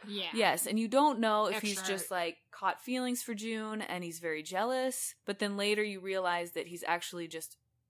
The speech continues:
Speaker 2: uber concerned for her safety, as he should be, because this exact same thing, as we know, happened with the previous handmaid. So
Speaker 1: Mm-hmm.
Speaker 2: he sees
Speaker 1: The
Speaker 2: June,
Speaker 1: pattern, yeah.
Speaker 2: right,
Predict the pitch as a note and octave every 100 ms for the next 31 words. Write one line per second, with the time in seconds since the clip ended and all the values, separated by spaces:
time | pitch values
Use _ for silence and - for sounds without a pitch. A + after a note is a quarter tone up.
0 | _ E4+ D4+ B3 A3+ G3+ F3+ F#3 F#3+ F3+
1 | F3 F3 E3 F3 - C#4 D4+ D4+ _ _
2 | F3+ F3+ F3+ F#3 - _ - E3+ - -
3 | F3+ G3 C#4+ D#4+ E4+ - - F#3+ G3 F3
4 | F3 F#3 F#3 F3 F#3 B3 A3 F#3 F3 -
5 | E3 E3+ A3+ F3+ C3+ C#3 - _ F3 D#3+
6 | E3+ E3+ F#3+ - B3 A#3+ G3 E3+ F3+ D#3+
7 | D3 C3 - - - - - F#3+ F3 A#3
8 | A3+ - G#3 G3 F#3 F#3 - - _ _
9 | _ _ - F#3 A3+ A3+ G#3 F#3 F3+ F3
10 | E3+ D#3+ D#3+ _ - G#3 F3+ E3+